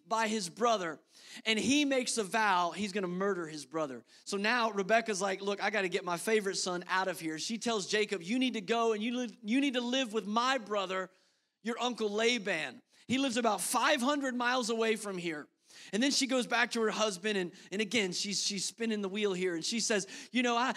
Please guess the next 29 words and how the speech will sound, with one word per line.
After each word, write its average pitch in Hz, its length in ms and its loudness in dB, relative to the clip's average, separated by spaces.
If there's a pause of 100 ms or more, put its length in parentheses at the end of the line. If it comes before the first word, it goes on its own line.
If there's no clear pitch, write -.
I'm 262 140 2
so 269 160 0
sick 240 260 -2
of 233 60 -2
these 226 140 -2
Canaanite 214 480 -2
women. 214 260 -2
I 240 100 4
just 269 200 2
can't 262 180 2
see 269 240 0 (160)
my 226 240 2
son 233 380 2
marrying 214 400 0
one 214 120 -2
of 202 60 -2
them. 214 220 -2 (180)
You 277 180 2
should 277 220 -2
send 254 240 2
him 240 160 0
back 214 220 -2
to 190 60 -8
my 233 260 2
family 220 380 -4
to 190 60 -4
find 196 300 -6
a 190 60 -2
wife." 175 320 -6